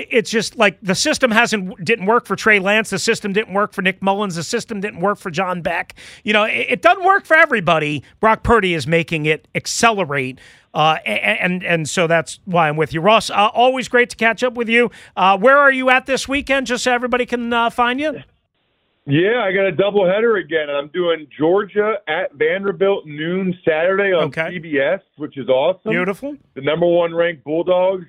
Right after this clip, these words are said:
Speaker 2: And then Sunday night, I'll be in the booth for Westwood One for the Giants and the Bills.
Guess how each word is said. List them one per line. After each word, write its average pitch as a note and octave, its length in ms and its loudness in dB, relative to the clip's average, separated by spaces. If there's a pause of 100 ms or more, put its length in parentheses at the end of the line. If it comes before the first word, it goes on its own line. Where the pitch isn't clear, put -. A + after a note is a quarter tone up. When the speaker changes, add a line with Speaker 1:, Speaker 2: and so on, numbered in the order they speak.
(100)
Speaker 2:
And C#3+ 220 -4
then D#3 360 -2
Sunday F#3+ 260 -2
night, F3+ 360 -2
I'll D#3 160 0
be F3 100 -4
in E3+ 80 -2
the D#3+ 80 -4
booth E3 300 0
for E3 80 -6
Westwood E3 400 -2
One D#3+ 560 -2 (540)
for E3 100 -2
the D3+ 140 -2 (180)
Giants F3 540 0 (160)
and D#3 200 -4
the D3 60 -8
Bills. C3+ 400 0